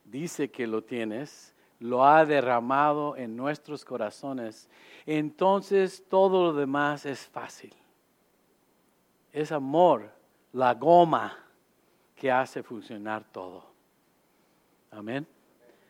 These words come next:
Que Dios les bendiga, hermanos. Vamos a inclinar cada uno de nuestros rostros para pedir al Señor su bendición.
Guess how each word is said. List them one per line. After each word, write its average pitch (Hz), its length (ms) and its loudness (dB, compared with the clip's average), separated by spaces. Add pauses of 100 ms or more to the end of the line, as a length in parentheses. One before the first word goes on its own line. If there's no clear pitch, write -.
(120)
Que 131 120 -8
Dios 151 200 2
les 147 120 0
bendiga, 143 300 0
hermanos. 143 260 0
Vamos 139 280 -4
a - 20 -6
inclinar 131 500 -6 (760)
cada 127 260 -4
uno 123 180 -6
de 113 80 -8
nuestros 110 380 -12
rostros 127 540 -6
para 107 260 -6
pedir 113 320 -6
al 117 60 -6
Señor 107 320 -8
su 107 180 -14
bendición. 98 600 -12